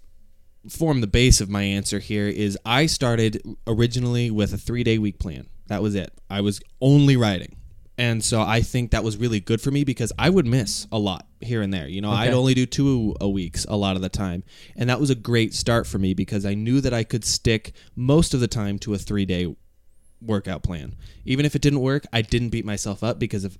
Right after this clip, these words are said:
Speaker 1: last year I would do that and that would make it, like, the bike an enemy for me.
Speaker 2: Yeah.
Speaker 1: And that's the biggest part, is not beating yourself up if you miss something. And so when I started to really get consistent on that, that's when I built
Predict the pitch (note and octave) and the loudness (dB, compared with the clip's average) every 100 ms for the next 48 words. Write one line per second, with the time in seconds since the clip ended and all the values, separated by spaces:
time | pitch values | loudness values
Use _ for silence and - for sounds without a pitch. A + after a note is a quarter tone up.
0 | - A2 A#2+ D#3 - B2+ G#2 G#2 G2 G#2 | -12 -4 -2 0 0 -2 0 0 0 0
1 | G2+ G2+ G#2+ G#2 G#2 G#2 G2+ G2+ F#2+ G2 | 0 -2 -6 -6 -6 -8 -6 -4 -4 -6
2 | - - F#2+ F2+ G2+ G2+ G2+ G2 - F#2+ | -8 -10 -10 -8 -8 -4 -2 -4 -6 -8
3 | F#2+ G2 A2 A#2+ C#3 C#3 D3+ - - B2 | -6 -6 -6 -6 -4 -4 -4 -4 0 2
4 | A2 - A2+ A#2 A#2+ - G#2+ G#2+ F#2 - | 2 -2 -2 0 0 -2 -4 -4 -2 0
5 | A2 F#2 F#2+ A2 G2 G#2 G#2 F#2+ G2 F#2 | 0 0 -6 -4 -2 0 0 -2 -4 -4
6 | F#2+ F2+ F#2 F#2 F2 - E2+ - A#1 - | -6 -6 -4 -4 -4 -6 -8 -14 -18 -20
7 | - - - - B2 C3 A#2+ A2 G#2+ - | -20 -20 -12 -6 0 0 2 2 2 2
8 | C#3 C3+ A#2 G#2+ G#2 A#2 - G#2+ - D#3 | 2 4 4 4 2 0 -2 -4 0 2
9 | - A2+ G2+ G2 G2 F#2+ - A2+ A2+ A#2 | 2 2 2 2 2 2 2 0 0 -2
10 | G2+ G2 G2 F#2+ - | -2 -2 -2 -4 -6